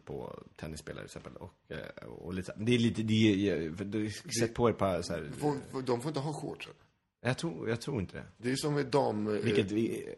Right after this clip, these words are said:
Speaker 1: men det kan
Speaker 2: beachvolley.
Speaker 1: inte vara så. Det kan ju inte vara så. Då slutar jag kolla på damtennis.
Speaker 2: Men varför är det bara damtennis som låter som, eh, som ett litet stön varje gång de slår iväg bollen? Det gör ju aldrig herrar.
Speaker 1: Jo.
Speaker 2: <laughs>
Speaker 1: Jo.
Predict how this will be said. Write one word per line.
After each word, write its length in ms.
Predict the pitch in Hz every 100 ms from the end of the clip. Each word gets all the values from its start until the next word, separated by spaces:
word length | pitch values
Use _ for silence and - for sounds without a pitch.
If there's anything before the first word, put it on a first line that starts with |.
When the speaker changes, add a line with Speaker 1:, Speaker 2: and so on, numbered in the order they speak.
| - -
Speaker 1:
men 100 | 131
det 0 |
kan 80 | 107 113
Speaker 2:
beachvolley. 240 | 120 147
Speaker 1:
inte 140 | 113 107
vara 220 | 110 101
så. 220 | - 71
Det 80 | 104
kan 300 | 107 123 110
ju 60 | 92
inte 140 | 78
vara 120 | 71
så. 220 | 60 - -
Då 200 | 95 104
slutar 340 | 101 104 - 87
jag 100 | -
kolla 140 | 69
på 260 | - 58 -
damtennis. 1000 | 78 69 - _ _ _ _ - 69 -
Speaker 2:
Men 160 | 131 139
varför 320 | 156 151 147
är 100 | 143
det 60 | 131
bara 180 | 131
damtennis 480 | 120 113 107 127 123
som 160 | 110 110
låter 280 | 117 113 -
som, 140 | 104 104
eh, 640 | - 95 98 92 - -
som 160 | 90 101
ett 160 | 95 95
litet 200 | 90 -
stön 540 | - - 127 90 87
varje 180 | 92 87
gång 120 | 87 87
de 80 | 90
slår 180 | 90 87
iväg 140 | 87
bollen? 220 | 95 104 - _ _ _ _ _ _ -
Det 60 | 113
gör 100 | 123
ju 60 |
aldrig 220 | 110 95
herrar. 260 | 95 92 101 - _
Speaker 1:
Jo. 360 | 90 87 120 - -
Speaker 2:
<laughs> 760 | - 285 190 143 143 131 - -
Speaker 1:
Jo. 380 | 104 104 135